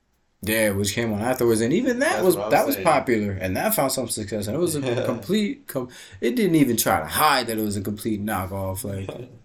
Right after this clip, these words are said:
Speaker 2: <laughs>
Speaker 1: it's like, "Yep, we're copying you guys, and we're gonna do some other stuff." But, uh, before we get out of here, I wanted to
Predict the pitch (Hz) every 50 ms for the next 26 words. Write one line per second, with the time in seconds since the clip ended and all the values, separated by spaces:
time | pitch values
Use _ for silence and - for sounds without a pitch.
0 | _ _ _ _ _ _ _ _ _ _ _ _ _ - - - - 123 - 98
1 | 82 - 95 120 156 170 - - - _ _ _ - - - 147 147 143 151 151
2 | 143 147 147 139 135 131 131 127 123 123 123 123 127 135 - - - - - -
3 | 110 113 117 123 123 123 127 127 131 127 - 135 143 143 117 101 - - 95 95
4 | - _ _ _ _ - - - - _ _ _ _ _ _ _ _ _ _ _
5 | _ _ _ - 95 92 92 90 - - - - _ _ _ _ _ _ _ _
6 | _ _ _ _ _ - 107 104 104 107 107 104 104 104 104 - 147 151 147 135
7 | 143 139 139 139 135 131 131 131 127 127 131 - - - _ _ _ _ _ _
8 | _ _ _ _ _ _ _ _ _ _ _ - 95 101 107 107 107 107 107 104
9 | 104 - 110 104 104 104 104 104 104 104 104 104 104 104 -